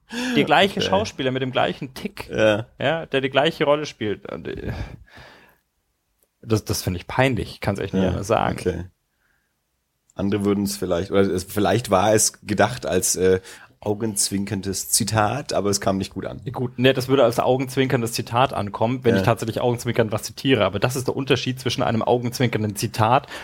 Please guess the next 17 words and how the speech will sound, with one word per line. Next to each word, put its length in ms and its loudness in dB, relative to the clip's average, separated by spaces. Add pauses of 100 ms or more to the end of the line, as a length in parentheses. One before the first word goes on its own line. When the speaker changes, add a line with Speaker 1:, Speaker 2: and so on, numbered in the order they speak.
(120)
Speaker 1:
und 180 -2
zwischen 220 0
einem 100 2
Gutenberg-Pullen. 840 -2 (1500)
Speaker 2:
Einem 140 -2
was? 200 -4 (360)
Speaker 1:
Die, 400 -2
die, 120 -2
die, 180 0
die 220 2
haben 200 0
den 320 -4 (120)
Film 380 2 (120)
plagiiert. 560 0 (260)
Speaker 2:
Ach 40 -14
so. 100 -16 (1600)
Speaker 1:
Komplett. 480 0